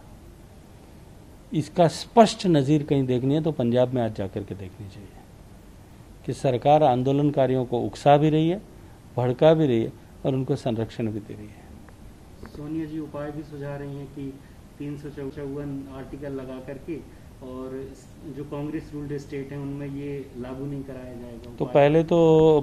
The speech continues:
Speaker 1: प-, पंजाब की सरकार इसको लागू कर चुकी है, तो उनको तो पहले असेंबली में ऑर्डिनेंस ला करके ख़त्म करेंगे या असेंबली में ला करके पारित कराएंगे, ये तो स्पष्ट कर दें।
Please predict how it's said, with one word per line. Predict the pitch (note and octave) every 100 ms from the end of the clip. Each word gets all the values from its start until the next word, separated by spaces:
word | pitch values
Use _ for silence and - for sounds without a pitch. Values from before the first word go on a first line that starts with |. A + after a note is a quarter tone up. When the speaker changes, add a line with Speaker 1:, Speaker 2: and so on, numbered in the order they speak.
| -
Speaker 1:
प-, | C#3 C3+
पंजाब | C#3+ C#3 D3 D3
की | E3
सरकार | D#3+ D3 D#3 D3+
इसको | D3+ D#3+
लागू | D3 D3 D#3+
कर | F3 E3+
चुकी | - D#3+ D3
है, | C#3 - - - - - - - -
तो | B3+
उनको | D3 A#2+ D3
तो | D#3
पहले | D#3+ D#3 E3
असेंबली | D3 - C#3+ D3 D#3+
में | E3+
ऑर्डिनेंस | C#3 B2 C#3 D#3+ D#3+
ला | E3+
करके | D#3 D#3+ E3+
ख़त्म | E3+ E3+ F3
करेंगे | F3 F3 F3
या | F3 C#3+
असेंबली | A2+ C3+ C#3+ D#3
में | D3+
ला | D3
करके | C#3+ C#3+ D3+
पारित | D3 C#3 C3+
कराएंगे, | - F3 E3 D#3
ये | A#2+
तो | B2 D#3
स्पष्ट | - F3+ -
कर | F#3+ F#3
दें। | E3